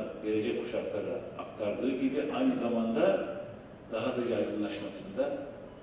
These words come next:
sağlarlar. Tabii ben komisyon başkanımız, e, sevgili milletvekilime çok teşekkür ediyorum. Hakikaten önemli bir, e, görev de üstlendi.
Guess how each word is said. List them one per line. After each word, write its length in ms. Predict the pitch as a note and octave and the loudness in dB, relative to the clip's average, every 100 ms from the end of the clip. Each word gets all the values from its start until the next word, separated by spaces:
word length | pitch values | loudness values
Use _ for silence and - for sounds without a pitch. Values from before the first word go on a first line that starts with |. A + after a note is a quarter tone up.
| - - - | -16 -16 -14
sağlarlar. 460 | - - - - - - - C3+ | -6 -4 -4 -6 -8 -10 -4 2
Tabii 440 | C#3+ D#3+ - - - - - - - - A#2+ | 6 8 6 4 -2 -8 -12 -14 -16 -4 6
ben 300 | B2+ B2+ - A#2+ | 8 8 6 2
komisyon 460 | B2 B2 C3 B2 | 0 2 4 6
başkanımız, 720 | A#2+ - A#2+ A#2 A#2 A2+ - - - - - - - - | 4 2 2 2 2 0 -2 -8 -12 -14 -16 -16 -18 -12
e, 60 | G2 G2+ G2+ G2+ G2+ | -4 0 2 0 2
sevgili 580 | G#2+ G#2+ G#2+ A2 G#2+ - - - - - - - - - - | 2 4 4 4 2 0 -2 -6 -10 -10 -12 -14 -16 -14 -4
milletvekilime 680 | G2+ G2+ G#2+ G#2 G#2 G#2+ | -2 0 0 0 2 2
çok 240 | - - - | 2 0 0
teşekkür 380 | - G#2+ G#2+ - | -2 -2 2 4
ediyorum. 340 | - - - - - - - - - - | 6 2 -2 -6 -10 -14 -16 -16 -16 -12
Hakikaten 680 | F#2 - - A2+ A2 G#2 - - - - - - | -10 -8 0 4 6 6 4 0 -6 -12 -10 -4
önemli 440 | G#2+ A2+ A2+ A2 | 0 2 0 0
bir, 200 | A2 A2 - - - - - - E2+ | 0 -2 -4 -10 -14 -14 -16 -10 -2
e, 60 | F2 | 0
görev 360 | - A2 B2+ | 2 4 6
de 40 | - | 6
üstlendi. 540 | - - C3+ - - | 2 4 4 4 2